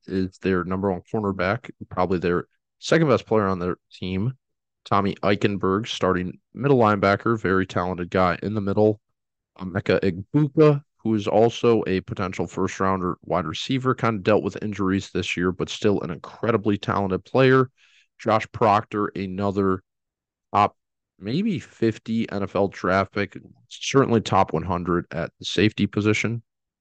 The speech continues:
And then, uh, Kyle McCord, their starting redshirt sophomore Q B, who, um, had a, a lot of hype coming into Columbus,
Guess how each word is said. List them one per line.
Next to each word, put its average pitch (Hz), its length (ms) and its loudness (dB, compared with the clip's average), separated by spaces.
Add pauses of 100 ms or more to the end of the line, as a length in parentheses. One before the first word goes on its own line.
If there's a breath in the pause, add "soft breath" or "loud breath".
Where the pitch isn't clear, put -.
(460)
And 98 200 0
then, 98 280 0
uh, 90 220 2
Kyle 127 280 4
McCord, 98 480 0
their 87 220 -2
starting 104 460 -4 (200)
redshirt 104 400 0
sophomore 92 580 0 (280)
Q 180 200 4
B, 127 280 4 (1080)
who, 107 360 4
um, 98 380 -2
had 170 240 0
a, 185 160 -2
a 123 220 4
lot 113 280 6
of 110 80 2
hype 117 220 0
coming 107 300 -4
into 104 160 -6
Columbus, 107 720 0